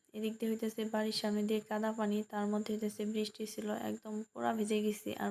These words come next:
বরখার মধ্যে তো একটু পানি পড়লেই হইতেছে পুরা ভিজা দেখা যায়, মানে এক হিসেবে পুরা ভিজাই গেছি। আর সন্ধ্যার আজানের সময় আর কি চলে আইছি। আমি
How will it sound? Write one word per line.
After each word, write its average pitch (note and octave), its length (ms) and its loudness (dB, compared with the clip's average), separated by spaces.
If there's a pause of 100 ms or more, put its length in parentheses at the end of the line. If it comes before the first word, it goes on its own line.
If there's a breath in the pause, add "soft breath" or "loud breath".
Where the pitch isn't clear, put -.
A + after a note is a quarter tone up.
বরখার A3 360 0
মধ্যে G#3+ 240 2
তো G#3+ 180 -2
একটু - 240 -4 (100)
পানি G#3+ 240 0
পড়লেই G#3+ 320 0
হইতেছে G#3 360 0 (680 loud breath)
পুরা G#3 260 4
ভিজা G3+ 300 2
দেখা G#3 300 0
যায়, G3+ 200 0
মানে A3+ 180 0
এক A3 100 -2
হিসেবে A3+ 260 0
পুরা A3+ 180 -4
ভিজাই G#3+ 360 4
গেছি। G#3+ 280 2
আর G#3 120 2
সন্ধ্যার G#3+ 380 0
আজানের G#3 380 2
সময় G3+ 260 -2
আর G3+ 80 -2
কি G3+ 120 -8
চলে G#3+ 260 0
আইছি। G#3 200 -2
আমি G3 200 0